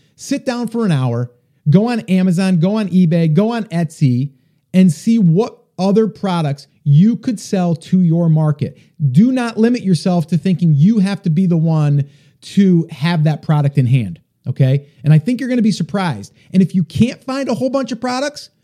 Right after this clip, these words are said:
you're probably niched down too much. Or you might be looking too narrow within your own vision,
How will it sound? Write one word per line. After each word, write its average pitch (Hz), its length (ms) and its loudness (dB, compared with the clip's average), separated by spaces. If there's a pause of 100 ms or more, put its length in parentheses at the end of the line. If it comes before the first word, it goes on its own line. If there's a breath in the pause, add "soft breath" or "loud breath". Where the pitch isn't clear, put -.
(180)
you're 165 120 2
probably 185 480 0
niched 175 300 0
down 156 200 2
too 147 160 0
much. - 400 -4 (760)
Or 190 540 4 (420 soft breath)
you 180 160 8
might 196 300 2
be 165 360 2
looking 160 420 2
too 175 240 0
narrow 151 520 2
within 143 440 4
your 143 280 2
own 180 320 6
vision, 107 440 -4